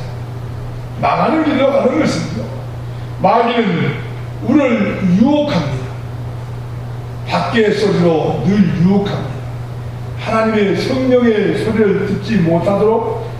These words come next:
넘어지게 하려고 밖의 소리를 아주 소근소근하면서 우리에게 들려주는 것입니다. 하나님의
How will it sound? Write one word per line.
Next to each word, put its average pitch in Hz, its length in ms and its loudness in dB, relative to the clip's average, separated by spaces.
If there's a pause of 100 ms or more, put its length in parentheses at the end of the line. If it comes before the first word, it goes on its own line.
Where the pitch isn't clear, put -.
(220)
넘어지게 262 500 2
하려고 214 880 0 (240)
밖의 202 640 2
소리를 170 520 2 (260)
아주 247 300 -2
소근소근하면서 185 1300 2 (260)
우리에게 233 340 2
들려주는 220 540 4
것입니다. - 280 -2 (1000)
하나님의 214 380 2